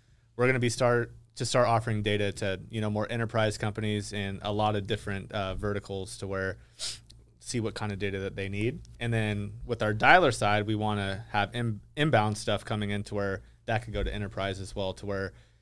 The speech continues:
basically any company could be using us for the dialer and then batch data to where we could really start using,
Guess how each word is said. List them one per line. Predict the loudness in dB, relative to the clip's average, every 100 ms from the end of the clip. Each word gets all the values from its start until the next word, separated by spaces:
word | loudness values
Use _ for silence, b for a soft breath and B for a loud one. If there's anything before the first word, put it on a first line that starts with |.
| _ -2
basically | -2 2 0 0
any | 0
company | 0 -2 -2 -6
could | -4
be | -4
using | -2 -2 -4
us | -6
for | -4 -4 -4
the | -2
dialer | 2 2 0 -2
and | -4
then | -6 -4
batch | -2 -2 0
data | 4 4 4 2 0 -14 _ _ _ _
to | -2
where | 2 2
we | 2 0
could | 0 -4 0
really | 2 2 0 -4
start | -6 -4 -2
using, | -4 -4 -8 -10